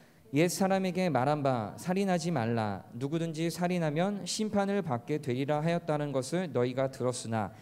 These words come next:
나는 너희에게 이르노니 형제에게 노하는 자마다 심판을 받게 되고 형제를 대하여 나가라 하는 자는 공회에 잡혀가게 되고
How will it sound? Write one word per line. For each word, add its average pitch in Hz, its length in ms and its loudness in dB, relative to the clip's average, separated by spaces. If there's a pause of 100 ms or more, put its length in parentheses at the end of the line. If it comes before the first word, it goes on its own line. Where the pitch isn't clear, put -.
(260)
나는 185 420 4
너희에게 151 440 4
이르노니 123 720 -2 (140)
형제에게 202 840 0
노하는 170 500 4
자마다 135 480 0
심판을 202 580 -2
받게 135 340 -2
되고 165 420 0 (280)
형제를 214 500 4
대하여 147 540 2
나가라 151 440 4
하는 143 200 -2
자는 139 400 -4
공회에 139 320 0
잡혀가게 131 600 -2
되고 147 380 -2